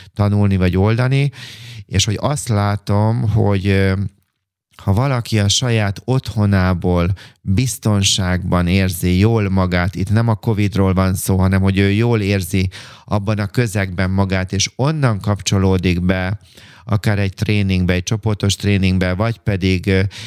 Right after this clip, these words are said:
egy, ö, egyéni, ö, vagy hát párterápiát is csináltam, nem egyet, ö, csak Skype-on, hogy, ö, ennek van egy többlete.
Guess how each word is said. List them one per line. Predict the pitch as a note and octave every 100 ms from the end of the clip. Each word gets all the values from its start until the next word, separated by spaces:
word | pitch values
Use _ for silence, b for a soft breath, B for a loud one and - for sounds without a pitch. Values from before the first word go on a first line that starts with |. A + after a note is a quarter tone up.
| A2+ -
egy, | - F#2 E2+ F#2+
ö, | F#2 F#2 F2+ -
egyéni, | G#2+ G#2 G#2+ F#2+ F#2+ F#2 G2 -
ö, | F#2+ F#2+ E2+
vagy | F#2 -
hát | F#2
párterápiát | - A2 G2 G2 F#2+ F2 F2+ F2+ F2+
is | G2
csináltam, | - G2 F2+ F2+ F2 - - E2 F2 E2
nem | C#2+ F#2+
egyet, | F#2+ F2+ F#2+ F#2 -
ö, | F2+ F2+ B B
csak | - F#2 F2
Skype-on, | - - F#2 F2+ F2+ F#2+ A2+ C#3 B B B B B
hogy, | B - G2+ G#2+ F#2+
ö, | G#2+ G#2
ennek | - A2 G#2+ G2+
van | B2
egy | G#2+ F#2+
többlete. | - G#2 F2+ F2+ - F2+ F#2